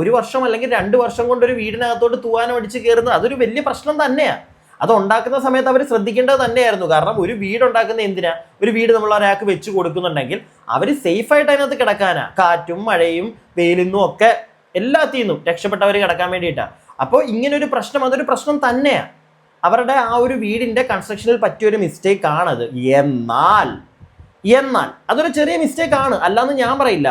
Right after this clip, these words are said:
പക്ഷേ അത് ചൂണ്ടിക്കാണിച്ച് ഇത്രയും പ്രശ്നമുണ്ടാക്കാൻ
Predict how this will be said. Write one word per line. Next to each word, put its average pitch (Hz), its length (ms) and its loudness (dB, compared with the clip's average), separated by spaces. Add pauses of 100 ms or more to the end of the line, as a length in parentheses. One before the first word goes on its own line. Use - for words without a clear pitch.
(120)
പക്ഷേ 156 360 0 (960)
അത് 254 240 2
ചൂണ്ടിക്കാണിച്ച് 277 760 2
ഇത്രയും 269 440 4 (140)
പ്രശ്നമുണ്ടാക്കാൻ 208 960 0